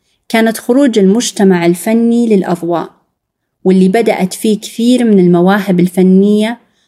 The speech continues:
تخرج للساحة وتبرز للجمهور، وصار العزف مرخص وحي في أماكن كثير من مطاعم ومقاهي،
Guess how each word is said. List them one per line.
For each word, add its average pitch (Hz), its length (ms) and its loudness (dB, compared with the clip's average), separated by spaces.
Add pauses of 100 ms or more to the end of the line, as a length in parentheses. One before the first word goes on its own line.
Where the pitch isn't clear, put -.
(140)
تخرج 214 500 -2
للساحة 220 880 -4
وتبرز 208 540 -2
للجمهور، 175 640 0 (600)
وصار 226 320 0
العزف 220 520 -2
مرخص 214 600 -2
وحي 185 340 -2 (600)
في 226 160 -2
أماكن 262 400 0
كثير 185 460 -2 (380)
من 185 120 2
مطاعم 185 760 2
ومقاهي، 196 840 0